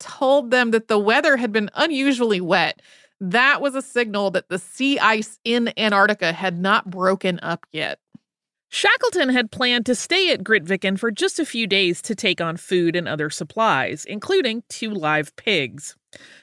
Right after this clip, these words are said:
Speaker 2: But he wound up staying until December fifth, hoping that as the Antarctic summer progressed, the sea ice would break up enough for the ship to pass through.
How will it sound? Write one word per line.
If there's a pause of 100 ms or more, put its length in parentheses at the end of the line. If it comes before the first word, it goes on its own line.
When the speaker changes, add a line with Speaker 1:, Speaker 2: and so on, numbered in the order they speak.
Speaker 2:
But
he
wound
up
staying
until
December
fifth, (300)
hoping
that
as
the
Antarctic
summer
progressed,
the
sea
ice
would
break
up
enough
for
the
ship
to
pass
through.